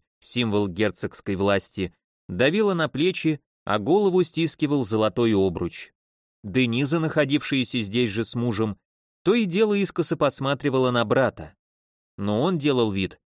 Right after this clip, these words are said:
что не замечает этих взглядов. Часы на каминной полке пробили семь. «Ваша светлость, всё готово»,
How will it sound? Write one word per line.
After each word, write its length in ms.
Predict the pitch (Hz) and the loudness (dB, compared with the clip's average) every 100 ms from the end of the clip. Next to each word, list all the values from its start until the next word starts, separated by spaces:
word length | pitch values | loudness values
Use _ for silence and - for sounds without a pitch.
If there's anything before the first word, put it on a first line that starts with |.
| - | -18
что 220 | - 117 | -4 -2
не 120 | 135 | 0
замечает 600 | 131 175 180 - 110 98 | 0 0 0 2 2 2
этих 260 | 104 92 95 | 0 -2 -4
взглядов. 720 | 85 82 92 90 87 87 - _ _ _ _ _ _ _ _ _ | -6 -4 0 0 -2 -6 -14 _ _ _ _ _ _ _ _ _
Часы 380 | - 151 - 160 | -2 0 0 0
на 120 | 147 | 0
каминной 440 | 139 131 127 123 | 0 0 0 -2
полке 400 | 113 143 151 - | 0 0 0 -2
пробили 420 | - 120 110 113 113 | 0 0 0 -2 -2
семь. 420 | - 95 78 78 _ _ _ _ _ _ _ _ _ _ - | -4 -6 -6 -12 _ _ _ _ _ _ _ _ _ _ -8
«Ваша 380 | 113 165 160 175 | 0 2 2 0
светлость, 720 | - 160 175 196 226 - - | 2 2 2 0 -2 -2 -6
всё 240 | - 170 | 0 2
готово», 580 | 170 185 135 110 104 | 2 2 2 2 2